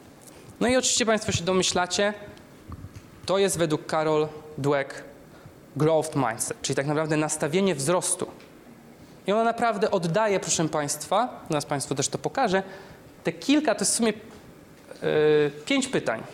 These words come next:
Pięć pytań je-, jednego mindsetu i drugiego, to jest cała skala dziesięcio, dziesięciopytania. Ona świetnie oddaje to, co ludzie myślą o świecie. Natomiast zaraz państwu pokażę, jakie są konsekwencje tego, co myślicie, a jak powiedziałem, to, co myślicie,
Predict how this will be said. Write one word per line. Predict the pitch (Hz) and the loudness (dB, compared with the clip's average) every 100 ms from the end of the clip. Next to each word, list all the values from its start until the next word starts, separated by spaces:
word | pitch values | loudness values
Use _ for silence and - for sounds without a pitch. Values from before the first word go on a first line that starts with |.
| - | -4
Pięć | 202 185 | -2 -2
pytań | - 208 180 160 | -2 -2 0 2
je-, | 160 175 | 2 2
jednego | 175 190 226 | 2 2 2
mindsetu | 214 196 180 202 180 | 2 0 0 0 0
i | 160 | 0
drugiego, | 151 202 185 | 0 0 0
to | |
jest | 160 - | 0 0
cała | 175 160 | 2 2
skala | - 180 139 | 0 0 0
dziesięcio, | 127 - 151 - 143 - - - | -2 -2 -2 0 -2 -4 -14 -10
dziesięciopytania. | - 156 151 160 196 - - - | -4 0 2 0 -2 -6 -8 -2
Ona | 175 | -2
świetnie | - - 285 285 226 | 0 0 0 0 0
oddaje | 202 160 190 185 | 2 2 2 2
to, | 180 185 | 0 -2
co | 180 | 0
ludzie | 170 156 | 2 2
myślą | 160 165 - 147 | 2 2 0 -2
o | 139 | -2
świecie. | - 135 - - - - - - | -2 -2 -2 -4 -6 -10 -10 -8
Natomiast | 139 - 160 156 - | -2 2 2 2 2
zaraz | 156 156 | 2 2
państwu | - 156 | -2 -2
pokażę, | - 160 151 | -2 0 0
jakie | 147 | 0
są | - | -2
konsekwencje | 131 147 139 120 - 226 262 - 143 | 0 0 0 -2 0 0 2 2 0
tego, | 127 120 | 0 0
co | - | 0
myślicie, | 127 135 - 135 175 | 0 0 0 2 2
a | 160 | 2
jak | 147 135 | 0 2
powiedziałem, | 156 180 135 123 - - - - - | 0 2 -2 -4 -12 -14 -16 -18 -6
to, | - | -2
co | 170 226 | 2 4
myślicie, | 202 190 175 156 180 214 | 4 4 0 2 2 0